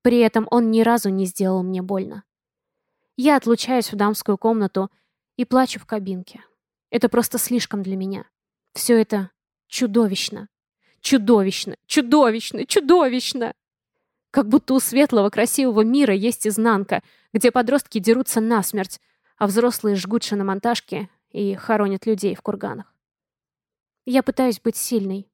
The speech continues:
весёлой и саркастичной рядом с Адамом. Но сейчас я не могу с собой справиться. Эмоции раздирают на части. Он не чужой мне человек, и так почему-то за него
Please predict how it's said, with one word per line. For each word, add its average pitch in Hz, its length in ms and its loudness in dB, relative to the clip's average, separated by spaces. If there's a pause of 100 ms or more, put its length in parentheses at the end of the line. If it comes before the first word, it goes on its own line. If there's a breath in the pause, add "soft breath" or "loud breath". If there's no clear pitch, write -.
(200)
весёлой 226 640 0
и - 160 -6
саркастичной - 840 -8 (440)
рядом 196 280 -2
с - 120 -8
Адамом. 208 420 -10 (680)
Но 262 100 2
сейчас 254 400 0
я 220 120 2
не 214 140 0
могу 220 260 0
с - 60 -8
собой - 280 -8
справиться. - 560 -12 (920)
Эмоции 233 420 0
раздирают 196 500 -4
на 208 100 -8
части. - 480 -14 (520)
Он 240 240 2
не 226 100 2
чужой 233 420 2
мне 196 160 -2
человек, 220 520 0 (340)
и 247 140 -4
так - 520 0 (140)
почему-то 233 520 -2
за 208 120 -2
него 208 380 -2